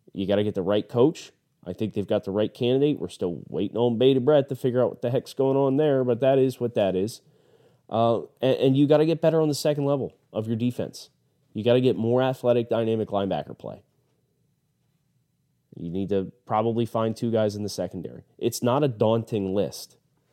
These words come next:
but you gotta go find the right guys to fill in the blanks and let the process continue to play itself out.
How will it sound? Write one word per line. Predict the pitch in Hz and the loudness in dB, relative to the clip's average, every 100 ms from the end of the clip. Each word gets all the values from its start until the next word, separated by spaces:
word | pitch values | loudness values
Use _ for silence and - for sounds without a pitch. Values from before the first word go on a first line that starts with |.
| _ _ _ _ | _ _ _ _
but | 104 - | -10 -4
you | 101 | -2
gotta | 101 | 0
go | 87 107 117 | 2 0 2
find | 117 110 | 0 -2
the | 98 | -2
right | 92 110 - | 0 0 2
guys | 107 104 - | 2 0 -2
to | 95 | -6
fill | 107 101 | -2 -2
in | 98 | -2
the | 85 | -4
blanks | 90 92 90 78 - - _ _ - | -2 -2 -2 -8 -16 -20 _ _ -10
and | 92 90 | -6 -2
let | 95 | -4
the | 101 | -4
process | - 98 85 - 78 - | -4 -2 -2 -4 -8 -8
continue | 85 73 90 85 | -10 -8 -6 -6
to | 73 | -8
play | 82 73 | -8 -10
itself | - - - - | -8 -12 -14 -16
out. | - | -18